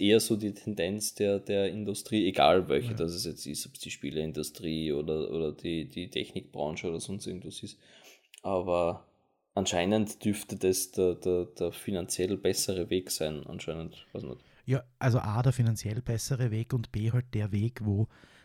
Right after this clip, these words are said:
Speaker 2: die, die Community einfach zufriedener ist, äh, perverserweise, weil was man sagen muss, ist ja,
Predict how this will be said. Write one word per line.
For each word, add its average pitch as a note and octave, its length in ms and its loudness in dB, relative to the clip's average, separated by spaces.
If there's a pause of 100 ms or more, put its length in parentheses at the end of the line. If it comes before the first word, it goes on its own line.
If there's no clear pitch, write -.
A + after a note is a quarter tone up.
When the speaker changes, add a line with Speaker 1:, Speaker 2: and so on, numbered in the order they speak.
(160)
Speaker 2:
die, G#2 280 0
die G2 360 -2 (160)
Community A2+ 720 4
einfach G#2+ 340 -4
zufriedener A2+ 680 -2
ist, B2+ 240 0 (100)
äh, - 320 -14 (140)
perverserweise, A2 960 0
weil A2+ 160 -2
was A2+ 140 -6
man A2+ 100 0
sagen F#2+ 320 -6
muss, A2 160 0
ist G#2 160 -4
ja, A2+ 160 4